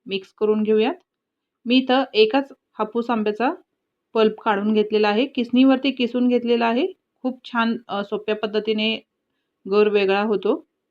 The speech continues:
किंवा मिक्सरला लावलेला गर सुद्धा चालेल बारीक करून घेतलेला. आता हे छान असं मिक्स झालेलं आहे. याच्यामध्ये आपण जे पाऊण वाटी साखर घेतली होती ती सुद्धा ॲड करायची आहे आणि परत एकदा छान असं मिक्स करून घेऊयात.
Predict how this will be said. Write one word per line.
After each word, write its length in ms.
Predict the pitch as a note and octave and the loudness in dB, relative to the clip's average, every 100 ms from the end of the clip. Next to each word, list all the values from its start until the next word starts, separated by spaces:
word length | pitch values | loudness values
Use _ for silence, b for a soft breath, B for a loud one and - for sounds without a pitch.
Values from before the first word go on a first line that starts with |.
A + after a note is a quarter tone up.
| _ _ _ _ _ _ _ _ _ _ _ _ _ _ _ _ - | _ _ _ _ _ _ _ _ _ _ _ _ _ _ _ _ -4
किंवा 160 | A3 | 0
मिक्सरला 440 | A3 G#3+ A3+ A3 A3+ | 0 0 -2 0 2
लावलेला 360 | A3+ G#3+ A3 | 2 2 2
गर 220 | G#3+ G3 | 2 0
सुद्धा 300 | G#3 G#3+ G3 | -2 -6 -6
चालेल 340 | G3+ A3 G3 A3+ | -6 -4 -4 -4
बारीक 360 | A3 G3 F#3+ G3 | -2 0 0 -2
करून 220 | G3 G3 | -8 -8
घेतलेला. 400 | G3+ F#3+ F#3 A3+ - _ _ _ _ _ - | -8 -4 -4 -4 -8 _ _ _ _ _ -10
आता 160 | - | -2
हे 120 | C4+ C#4 | 0 0
छान 220 | C4 A#3 | 0 0
असं 180 | B3+ B3 | 0 -2
मिक्स 300 | A3 A3+ - - | -2 -4 -8 -6
झालेलं 380 | A3+ G#3+ A3 | 0 4 4
आहे. 300 | A#3 G#3+ G#3+ - | 2 2 0 -2
याच्यामध्ये 460 | G3 A3+ A3 A3 A3 | -4 -4 -4 -2 -2
आपण 240 | G#3 G#3+ | -2 -2
जे 100 | G#3 | -2
पाऊण 360 | G#3+ G#3 G3+ C4 | -2 -2 0 2
वाटी 240 | B3+ B3 | 2 0
साखर 320 | A#3 G#3 G3+ G#3 | -4 -6 -6 -8
घेतली 240 | G3 F#3+ | -4 -2
होती 200 | F#3+ A3+ - _ _ | -2 -2 -8 _ _
ती 100 | G#3+ | -4
सुद्धा 280 | G#3 A3 G3 | -2 -2 0
ॲड 200 | F3+ F#3+ G#3 | 0 0 -2
करायची 360 | G#3 G3+ G3+ | -4 -8 -6
आहे 200 | G#3+ B3 F#4+ _ _ _ - | -6 -6 -8 _ _ _ -8
आणि 140 | G3 G#3 | -8 -6
परत 260 | B3 D4+ D#4 | -2 -2 0
एकदा 280 | A#3+ G#3+ B3 - _ _ | -2 -2 -4 -6 _ _
छान 240 | A3 G3+ | -6 -4
असं 200 | G3+ A3 | -4 -6
मिक्स 280 | G#3 G3 _ | -6 -8 _
करून 300 | A3 G#3+ G#3 | -6 -4 -2
घेऊयात. 340 | G#3 G#3 C#4 | -2 -2 -4